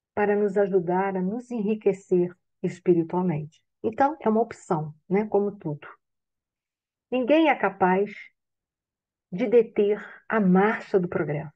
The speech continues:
E não é mesmo. Nós podemos, conforme a questão setecentos e oitenta e um do Livro dos Espíritos, a gente pode embaraçar,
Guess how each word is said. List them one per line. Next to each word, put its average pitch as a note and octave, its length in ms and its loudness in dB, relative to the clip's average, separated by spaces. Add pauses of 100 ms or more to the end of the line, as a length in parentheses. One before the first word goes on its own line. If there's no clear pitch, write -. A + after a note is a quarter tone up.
(160)
E C4+ 80 -6
não C4+ 200 -4
é C#4 80 -2
mesmo. F3+ 600 2 (520)
Nós B3 260 2
podemos, A3 540 2
conforme G#3 480 -2
a F#3+ 40 -12
questão F3+ 480 -4
setecentos F3+ 520 -6
e A3 40 0
oitenta F#3+ 300 -2
e F#3 40 0
um F#3 80 0
do F3+ 100 2
Livro F3 220 0
dos D#3+ 200 -6
Espíritos, E3 680 -6 (440)
a F3 60 -6
gente A3 220 -6
pode G3+ 280 -2
embaraçar, G#3 840 -2